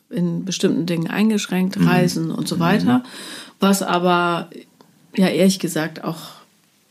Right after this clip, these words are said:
Speaker 1: okay ist. Man kann auch schön lokal Dinge tun, so ist nicht.
Speaker 2: Wobei wir verreist sind, also es ist ja überhaupt gar kein Problem. Ich war, ähm, auf Mallorca schon, ich war in Ägypten schon, also man kann eigentlich fast überall hinreisen.
Speaker 1: Muss
Speaker 2: Das
Speaker 1: halt
Speaker 2: ist ein
Speaker 1: vorplanen,
Speaker 2: man
Speaker 1: ne?
Speaker 2: vor-,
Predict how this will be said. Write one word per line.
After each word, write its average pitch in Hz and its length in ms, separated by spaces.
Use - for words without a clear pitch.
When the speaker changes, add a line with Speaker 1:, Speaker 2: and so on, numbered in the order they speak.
Speaker 1:
okay - 280
ist. - 260
Man 165 140
kann 175 240
auch 170 200
schön 165 460
lokal 170 520
Dinge 143 260
tun, - 380
so - 100
ist - 220
nicht. - 280
Speaker 2:
Wobei 98 340
wir 110 120
verreist 95 440
sind, 90 200
also 95 160
es 92 120
ist 113 140
ja 90 80
überhaupt 92 260
gar 101 100
kein 92 200
Problem. 104 360
Ich - 140
war, 87 340
ähm, 87 460
auf - 220
Mallorca 139 680
schon, 127 500
ich 98 160
war 104 80
in 95 80
Ägypten 113 420
schon, 104 300
also 87 160
man 95 140
kann 104 240
eigentlich 92 260
fast - 220
überall 92 320
hinreisen. 98 580
Speaker 1:
Muss - 80
Speaker 2:
Das - 120
Speaker 1:
halt 175 100
Speaker 2:
ist - 100
ein - 100
Speaker 1:
vorplanen, 95 360
Speaker 2:
man 110 100
Speaker 1:
ne? 92 60
Speaker 2:
vor-, - 240